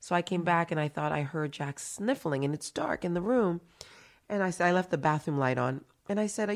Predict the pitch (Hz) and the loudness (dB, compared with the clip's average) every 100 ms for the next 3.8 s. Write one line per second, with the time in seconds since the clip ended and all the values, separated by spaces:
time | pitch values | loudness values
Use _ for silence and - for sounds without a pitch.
0 | 262 - - 202 196 202 226 233 - - | -2 -4 -4 -2 0 0 -2 -6 -18 -20
1 | - - _ _ - 196 220 - 240 208 | -20 -20 _ _ -2 0 -2 -2 -4 -2
2 | 226 240 240 214 214 208 226 208 240 269 | 0 0 2 0 -2 -4 -6 -6 -6 -6
3 | 269 262 - 247 262 247 214 | -8 -12 -10 -10 -6 -8 -8